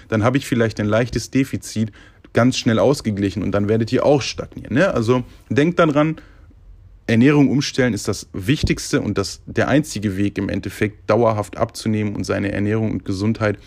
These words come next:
ähm, durchzuziehen und auf oberste Priorität zu setzen. Und alles andere kann man dann eben nutzen, um sich da irgendwie, ähm, ein bisschen leiten zu lassen, so.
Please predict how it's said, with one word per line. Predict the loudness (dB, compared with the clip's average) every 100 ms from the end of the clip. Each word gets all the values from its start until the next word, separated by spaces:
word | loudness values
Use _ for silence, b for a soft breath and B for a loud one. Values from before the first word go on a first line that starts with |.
| B B B
ähm, | -2 0 -2 -4 -8 -10
durchzuziehen | 2 4 4 -2 -4 -4 -2
und | -2 -2 -2
auf | -4 -2
oberste | -2 -2 -2 -6
Priorität | -2 -2 -2 0 -2
zu | 0
setzen. | 0 0 0 -6 -6 -20 b b b -18 -6
Und | -2
alles | 0 0 0
andere | -2 0 -2 B B B
kann | -2
man | 0 0
dann | -2
eben | -4 -4 -2
nutzen, | -4 -4 -6 -2
um | 0 0
sich | -2 -6
da | -6
irgendwie, | -4 -4 -6 -8 -10 -12 b b -6
ähm, | -4 -4 -4 -6
ein | -6 -4
bisschen | -4 -4
leiten | 0 0 0 -4
zu | -8
lassen, | -10 -10 -10 -16
so. | -16